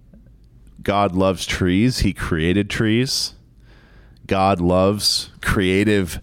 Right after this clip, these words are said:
design and decoration. He is the author of all, of all things beautiful. It's noth-, it has nothing to do with him hating any of these things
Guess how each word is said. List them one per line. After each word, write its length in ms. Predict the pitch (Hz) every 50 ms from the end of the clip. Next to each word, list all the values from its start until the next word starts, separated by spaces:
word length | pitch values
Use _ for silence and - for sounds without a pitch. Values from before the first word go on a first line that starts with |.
| - -
design 680 | - 95 85 69 65 90 90 98 107 120 123 120 123 117
and 160 | 101 85 82
decoration. 960 | 76 95 95 92 - 90 82 80 87 98 120 127 - - 135 123 127 135 135 -
He 160 | - 95 92
is 160 | 92 90 80
the 160 | - 95 87 -
author 480 | 87 92 104 113 - - 110 101 92
of 100 | 90 87
all, 260 | 85 87 95 104 - -
of 160 | 98 92 85
all 180 | 92 90 107 113
things 380 | 110 - 123 107 101 90 80 -
beautiful. 680 | 78 90 92 107 120 113 - 143 131 131 139 143 - _ _ _ - - - - - - - - - - - - - - - - -
It's 180 | - 107 -
noth-, 320 | 117 131 147 175 180 - - -
it 80 | 123 123
has 240 | 185 185 165 135
nothing 440 | 127 127 147 170 202 - 214 180 160 139
to 60 | 113
do 240 | 98 110 127 143 143
with 420 | 117 95 92 95 - - - - - - - - - - _ - _ - _ - - -
him 260 | - - 127 123 113
hating 440 | 98 - 127 127 127 120 110 98 -
any 240 | 101 110 127 127 117
of 140 | 101 92 87
these 320 | 101 95 90 85 - -
things 640 | - 104 98 95 92 90 87 82 - - - -